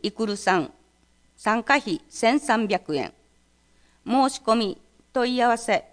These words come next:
三月七日金曜午後五時までに、人権推進課へ。夜間中学校で勉強しませんか？生徒募集。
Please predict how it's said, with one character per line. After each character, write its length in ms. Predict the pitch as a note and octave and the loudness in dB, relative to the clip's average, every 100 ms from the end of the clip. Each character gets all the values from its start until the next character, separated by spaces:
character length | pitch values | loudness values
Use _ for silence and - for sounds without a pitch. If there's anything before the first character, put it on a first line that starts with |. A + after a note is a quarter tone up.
| _ | _
三 360 | _ - B3 D4 | _ 0 2 4
月 240 | C4 - | 0 -2
七 240 | G#3 G#3+ A3 | 0 0 0
日 180 | - G3+ | 0 -2
金 360 | - B3+ A#3+ | -2 -2 0
曜 260 | A3 F3 - _ _ | 0 0 -2 _ _
午 160 | - G#3+ | 0 4
後 140 | C4+ | 4
五 160 | F3+ A#3 | 4 2
時 160 | B3 G#3+ | 2 0
ま 140 | E3 | 0
で 120 | D#3 | 2
に、 260 | D3+ G#3+ - _ _ _ _ - | 0 0 -4 _ _ _ _ -8
人 300 | G#3 C4 A#3+ | -2 0 0
権 280 | A#3 A#3 | 2 2
推 280 | F#3+ - A#3 | 0 -4 -4
進 320 | A3 G#3 G#3 | -4 -4 -6
課 160 | G3+ F#3+ | -2 -2
へ。 160 | - - _ _ _ _ _ _ _ _ _ _ _ | -2 -8 _ _ _ _ _ _ _ _ _ _ _
夜 160 | G#3+ A#3 | -6 -2
間 240 | B3 C4 | 2 0
中 260 | B3+ D#4 D4 | 0 -4 0
学 260 | A3+ - - | 2 0 -2
校 200 | E3 E3 | -4 0
で 200 | A3 - | 0 -2
勉 240 | A3 A3+ A#3 | -2 -2 0
強 180 | G#3+ | 0
し 140 | G3+ - | 0 0
ま 140 | F#3+ | -2
せ 160 | F#3+ F3+ | 0 -2
ん 100 | F3 | -2
か？ 240 | - A3 - _ _ _ | -2 -2 -2 _ _ _
生 280 | _ A#3 C4 | _ 2 2
徒 160 | - - | 2 -2
募 120 | D#3 | -2
集。 360 | D#3 D#3+ D3+ | -2 -2 -2